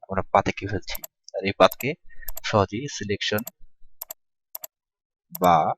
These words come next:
কাস্টম শেপ হিসেবে আমরা ব্যবহার করতে পারবো। তো যে কোনো ইমেজ, ইমেজের দৈহিক গঠন বা ইমেজের শেপকে, আহ, পা-, পেন টুল দিয়ে খুব সহজেই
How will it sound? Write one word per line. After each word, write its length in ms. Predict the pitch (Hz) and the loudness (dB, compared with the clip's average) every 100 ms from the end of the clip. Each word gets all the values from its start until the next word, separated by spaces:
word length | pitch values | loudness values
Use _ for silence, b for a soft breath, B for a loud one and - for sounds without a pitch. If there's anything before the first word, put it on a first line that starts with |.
| _ - - _ _ _ _ _ - - _ _ _ | _ -20 -20 _ _ _ _ _ -20 -20 _ _ _
কাস্টম 280 | - 113 - | -2 0 0
শেপ 220 | 104 98 | -2 -2
হিসেবে 320 | 90 - 95 123 | -2 0 0 2
আমরা 200 | 104 92 | 0 0
ব্যবহার 200 | 85 80 | -2 -4
করতে 240 | - - | -6 -2
পারবো। 260 | 80 80 135 - _ - - - - - _ _ _ _ _ - - - - - _ _ _ _ - - _ - - | -2 -2 -6 -8 _ -20 -20 -18 -18 -18 _ _ _ _ _ -20 -20 -20 -20 -20 _ _ _ _ -20 -20 _ -10 -4
তো 80 | |
যে 160 | 104 123 | 0 0
কোনো 220 | - 135 | 4 4
ইমেজ, 400 | 135 127 120 127 135 123 - | 4 2 2 2 0 -4 -2
ইমেজের 260 | 117 113 113 | 0 2 2
দৈহিক 220 | 107 110 - | 4 2 4
গঠন 320 | 110 113 110 | 4 4 0
বা 260 | 104 101 98 - - _ _ - | 2 4 2 0 -6 _ _ -10
ইমেজের 320 | 104 110 107 101 - - | -4 -2 -2 -4 -8 -10
শেপকে, 560 | - 117 113 - 98 | 2 4 4 0 -4
আহ, 1000 | - - _ - - _ _ _ _ - - | -6 -16 _ -20 -20 _ _ _ _ -8 -4
পা-, 260 | - 190 196 - - - | 0 2 0 -4 -18 -2
পেন 160 | 113 110 | 0 2
টুল 100 | - | 0
দিয়ে 120 | 107 | 0
খুব 120 | 107 | -4
সহজেই 540 | - 107 98 98 110 | 4 6 6 2 -6